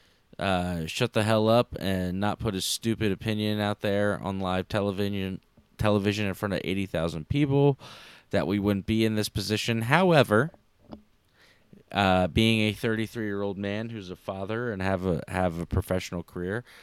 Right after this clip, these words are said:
uh, I know you can't just attack, uh, people at work, and I know you can't, uh, get in your boss's face and buck at him. And that stuff is not okay, regardless of the environment, whether it's pro wrestling, The Office,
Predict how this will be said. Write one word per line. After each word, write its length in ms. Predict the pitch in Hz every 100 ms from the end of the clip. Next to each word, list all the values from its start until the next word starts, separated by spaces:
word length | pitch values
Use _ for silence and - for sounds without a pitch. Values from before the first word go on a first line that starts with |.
| - - -
uh, 200 | 101 107
I 60 | 113
know 160 | 120
you 180 | 127 120
can't 240 | - 131
just 220 | 123 120 120
attack, 500 | 131 123 123 - -
uh, 280 | - 107 107
people 360 | 113 117 117 117
at 80 | 85
work, 380 | 135 120 - -
and 140 | 92
I 80 | 95
know 160 | 92 98
you 180 | 101
can't, 560 | - 110 98 98 85 55
uh, 760 | 52 60 92 87 87 85 82 - -
get 140 | - 107
in 80 | 98
your 100 | 92
boss's 400 | 101 98 98 -
face 540 | - 107 85 - - - - - _ -
and 180 | 90 87
buck 240 | 104 -
at 220 | 85 76
him. 180 | 60 - _ _ - _ -
And 240 | 87 85
that 160 | 87 87
stuff 300 | - 98 101
is 100 | 90
not 180 | 101 101
okay, 380 | 101 127 127
regardless 640 | 127 113 113 110 120 117 120
of 100 | 101
the 160 | 113
environment, 600 | 107 98 107 117 123 123 78
whether 300 | 101 101 98
it's 120 | -
pro 220 | - 120
wrestling, 680 | 113 113 - 117 113 110 - - - - _
The 120 | 95 101
Office, 680 | 104 107 113 101 - -